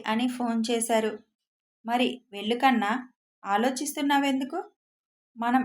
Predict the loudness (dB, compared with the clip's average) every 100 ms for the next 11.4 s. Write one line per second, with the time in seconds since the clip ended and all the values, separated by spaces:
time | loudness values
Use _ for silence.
0 | 2 0 2 -2 -4 -10 -4 -2 -4 -4
1 | -4 0 2 4 6 6 4 0 -2 -2
2 | -2 -2 0 0 0 -2 _ _ _ _
3 | _ _ _ _ -10 -4 2 2 2 0
4 | 0 0 -2 0 0 -2 -10 -6 0 0
5 | 0 -2 0 0 0 0 0 0 -2 -4
6 | -14 _ _ _ -4 -2 0 0 -2 -2
7 | 2 2 2 2 2 2 2 2 0 0
8 | -4 -6 -12 _ _ _ -6 -6 -4 -4
9 | 0 2 2 2 2 2 0 -8 _ _
10 | _ _ _ -8 -4 -4 -2 0 0 0
11 | 0 0 0 -2